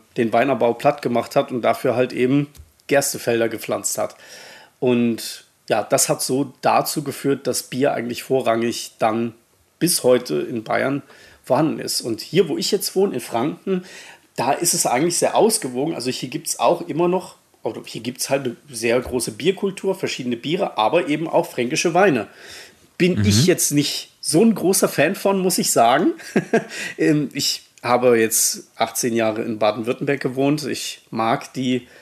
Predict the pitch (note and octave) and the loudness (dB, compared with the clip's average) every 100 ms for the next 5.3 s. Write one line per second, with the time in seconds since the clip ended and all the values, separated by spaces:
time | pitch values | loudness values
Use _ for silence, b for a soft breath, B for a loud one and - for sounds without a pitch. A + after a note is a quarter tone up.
0 | _ A#2 A2 - A#2 A#2+ - - B2+ A2+ | _ -2 0 0 2 2 0 -2 -4 2
1 | A2 B2 - B2 A2 A#2 C3+ A2 - A#2 | 2 2 0 -4 0 0 2 0 2 2
2 | C#3+ D3+ B B B _ B2 A#2 A#2 A2 | 2 -2 B B B _ -2 0 0 -2
3 | G2 B B B - A2 A2 G#2 _ A#2 | -6 B B B -8 -6 -6 -8 _ 0
4 | D#3 G2 G2+ F#2+ G2 F2+ G#2 F#2+ F#2+ A2+ | 2 4 4 4 4 4 4 4 4 4
5 | - A#2+ G2 | 4 2 2